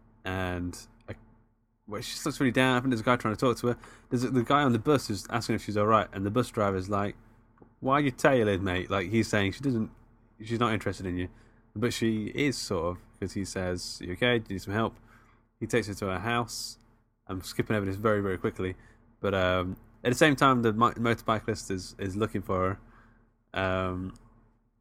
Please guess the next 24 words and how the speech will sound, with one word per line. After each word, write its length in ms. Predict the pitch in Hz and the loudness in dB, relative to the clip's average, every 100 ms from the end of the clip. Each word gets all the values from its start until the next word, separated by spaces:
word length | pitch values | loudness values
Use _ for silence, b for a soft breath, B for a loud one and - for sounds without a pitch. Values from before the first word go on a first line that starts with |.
| - | -8
uh, 300 | 101 95 101 | -4 -2 -2
well, 320 | 139 190 175 | -2 -2 -2
I 40 | 113 | 0
mean, 160 | 120 | 2
there's 100 | 127 | 2
a, 60 | 123 - | -2 -6
the 120 | 123 | -6
guy 200 | 147 165 | 2 2
looks 160 | 131 - | 2 0
nice. 240 | 147 143 | 0 0
He 60 | 113 | 0
makes 220 | 120 104 - | 0 -2 -4
some 140 | 110 - | -8 -2
beans 180 | 123 110 | 0 0
on 80 | 101 | 0
toast. 460 | 131 127 - - - - | 2 2 -2 -12 -20 -12
He 80 | 107 | -6
puts 240 | 127 - | -4 -4
some 100 | 113 | -4
Tommy 220 | 107 110 | -2 -2
Cooper 400 | 101 131 123 120 | 0 0 0 -2
on 140 | 113 113 | -2 -2
for 280 | - 113 113 | -2 -2 -2
her. 160 | 113 | -4